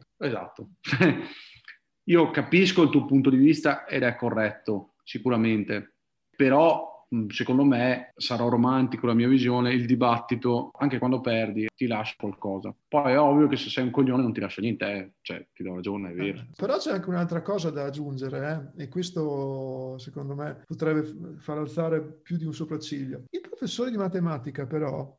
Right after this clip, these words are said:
Speaker 2: dovrebbe anche essere in grado di convincere la persona che ha di fronte se lui ha la verità. Cioè, come, come, come succede che alle volte delle persone molto esperte, delle persone che hanno magari, mm,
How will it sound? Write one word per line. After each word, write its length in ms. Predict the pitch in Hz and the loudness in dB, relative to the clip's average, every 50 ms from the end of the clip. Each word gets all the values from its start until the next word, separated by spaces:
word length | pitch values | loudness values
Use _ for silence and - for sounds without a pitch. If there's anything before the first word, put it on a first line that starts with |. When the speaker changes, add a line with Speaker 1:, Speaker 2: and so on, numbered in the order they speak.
| _ 302 | _ -4
Speaker 2:
dovrebbe 480 | 190 170 240 240 294 320 269 208 220 | 0 0 2 2 2 2 2 2 2
anche 380 | 240 254 254 220 180 165 - 190 | 2 0 0 0 -2 0 0 0
essere 320 | 190 175 185 - 214 214 | 0 0 0 0 0 0
in 60 | 247 254 | 0 0
grado 720 | 247 202 175 165 170 170 170 202 214 220 226 226 226 - - | -2 -2 -2 -2 -2 -2 0 0 0 -2 -2 -6 -8 -10 -8
di 160 | - 165 214 | -6 -4 -4
convincere 880 | 208 208 202 170 165 180 339 440 320 - - 156 156 143 131 120 120 - - | -2 0 0 0 0 -2 -4 -6 -8 -8 -8 -6 -6 -6 -6 -8 -10 -10 -10
la 100 | 151 143 | -10 -10
persona 400 | 143 156 139 - 165 160 156 139 | -8 -10 -10 -6 -6 -6 -6 -6
che 100 | 113 156 | -6 -8
ha 60 | 147 | -8
di 100 | 139 135 | -8 -8
fronte 680 | 120 - 156 151 147 135 123 120 135 135 147 - - - | -8 -8 -8 -8 -8 -8 -10 -10 -10 -12 -12 -14 -16 -18
se 220 | - - - - 165 | -18 -10 -6 -4 -2
lui 200 | 156 165 160 151 | 0 0 0 -2
ha 40 | 143 | -2
la 100 | 139 143 | -4 -4
verità. 480 | 143 139 139 135 - 139 131 127 - - _ _ | -6 -6 -8 -8 -10 -14 -16 -16 -16 -20 _ _
Cioè, 200 | - - - - | -4 -4 -2 -2
come, 200 | - 262 320 311 | -4 -8 -8 -8
come, 180 | - 370 359 | -8 -10 -10
come 160 | - 339 370 370 | -8 -8 -8 -6
succede 500 | - 427 415 - 403 339 214 190 170 - | -8 -8 -8 -6 -6 -4 -4 -6 -8 -8
che 420 | - - 196 202 202 196 202 - - | -8 -6 -6 -4 -6 -6 -8 -10 -10
alle 220 | - 185 190 185 | -10 -6 -6 -4
volte 840 | 175 185 185 190 202 196 175 - - 208 202 202 202 202 202 196 - 180 | -4 -4 -4 -4 -4 -6 -6 -8 -6 -4 -4 -4 -4 -4 -6 -8 -6 -4
delle 220 | 165 185 202 190 | -2 -2 -2 -2
persone 520 | 202 190 180 175 - 220 220 214 185 170 165 | -4 -6 -8 -8 -6 -6 -6 -4 -4 -4 -4
molto 760 | 160 170 208 226 233 196 170 - - - 170 165 165 160 - | -2 -2 -2 -4 -4 -6 -8 -8 -8 -6 -6 -4 -6 -6 -8
esperte, 1160 | - 147 - - - - 170 175 185 180 180 - - 202 196 196 196 196 202 208 - - _ _ | -8 -10 -10 -8 -6 -6 -4 -4 -4 -6 -8 -10 -10 -10 -8 -8 -8 -8 -8 -10 -12 -16 _ _
delle 220 | - 170 170 170 165 | -10 -6 -6 -6 -6
persone 560 | 165 165 156 - - 180 190 202 190 190 165 | -8 -10 -14 -12 -10 -8 -8 -8 -6 -8 -8
che 480 | - - - 170 185 190 185 175 165 139 | -8 -8 -6 -4 -4 -2 -4 -4 -6 -6
hanno 320 | - 156 165 180 180 175 | -8 -6 -4 -4 -2 -4
magari, 800 | 165 151 147 147 160 165 170 170 170 170 165 156 151 147 147 147 147 | -4 -4 -6 -6 -4 -4 -2 -2 -2 -2 0 -2 -2 -4 -4 -8 -8
mm, 380 | 147 160 165 165 160 160 170 | -10 -12 -12 -12 -14 -14 -14